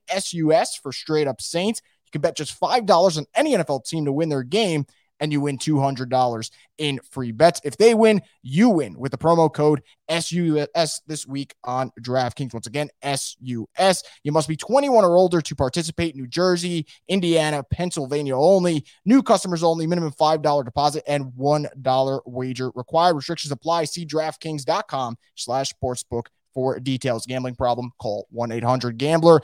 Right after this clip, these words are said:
Now, this was probably, guys, the most wild game we're gonna get this season. I thought the intensity level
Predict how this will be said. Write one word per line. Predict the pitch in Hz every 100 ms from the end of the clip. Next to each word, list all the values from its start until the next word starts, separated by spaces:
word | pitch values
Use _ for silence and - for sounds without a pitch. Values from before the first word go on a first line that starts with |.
| - -
Now, | 170 180
this | 190 302 -
was | 214 285 285 254 247 190 - _ _ _ _ _
probably, | 208 262 339 330 262 170 151
guys, | 135 101 82 - _ _ _ _
the | 196
most | 233 233
wild | 190 214 208 170
game | 185 175
we're |
gonna | 170 160
get | 151 143
this | 131
season. | 143 131 127
I | 170
thought | 214 202 -
the | 175
intensity | 165 143 - - 208 208 180 156
level | 147 135 131 123